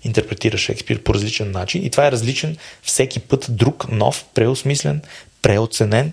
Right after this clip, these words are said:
така да се каже, Шекспир. В този смисъл, когато кажат за някое произведение: „Ма това не е Чехов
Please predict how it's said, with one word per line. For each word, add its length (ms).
така 240
да 60
се 120
каже, 260
Шекспир. 580
В 80
този 200
смисъл, 280
когато 280
кажат 560
за 180
някое 320
произведение: 520
„Ма 100
това 180
не 180
е 40
Чехов 580